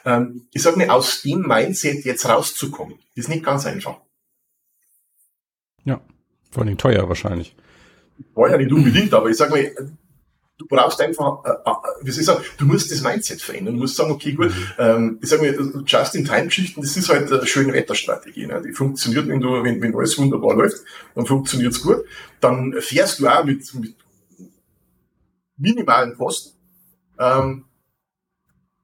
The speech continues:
Speaker 1: aber bei schlechtem Wetter funktioniert's halt nicht, ja? Und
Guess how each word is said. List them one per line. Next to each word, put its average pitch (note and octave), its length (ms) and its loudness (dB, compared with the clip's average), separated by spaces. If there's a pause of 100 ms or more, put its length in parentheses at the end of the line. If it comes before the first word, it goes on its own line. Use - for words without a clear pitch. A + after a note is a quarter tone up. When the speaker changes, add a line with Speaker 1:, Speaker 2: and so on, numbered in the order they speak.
Speaker 1:
aber A#2 180 2
bei G#2+ 120 2
schlechtem - 340 -2
Wetter C3+ 200 0
funktioniert's A#2+ 540 0
halt G#2 200 0
nicht, F#2+ 360 -2 (440)
ja? D#2+ 260 -4 (520)
Und G2 380 2